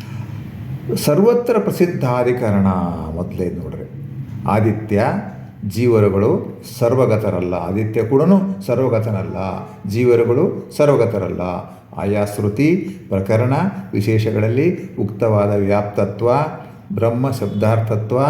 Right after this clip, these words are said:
ಅಶರೀರತ್ವ, ಅಶ್ರುತತ್ವ ಇವೇ ಮುಂತಾದ ಧರ್ಮಗಳು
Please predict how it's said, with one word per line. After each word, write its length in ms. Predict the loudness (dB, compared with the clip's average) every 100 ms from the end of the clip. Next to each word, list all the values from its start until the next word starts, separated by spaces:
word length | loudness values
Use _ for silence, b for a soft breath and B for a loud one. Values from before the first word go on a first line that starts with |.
| 0 B B B -4
ಅಶರೀರತ್ವ, 760 | 0 4 4 4 4 0 0 0 2 -2 B B -6
ಅಶ್ರುತತ್ವ 640 | -4 -2 0 -2 -2 -2 0 0 -2 B B
ಇವೇ 300 | 2 4 6
ಮುಂತಾದ 540 | 4 2 2 2 2 2
ಧರ್ಮಗಳು 720 | 2 0 2 0 0 -2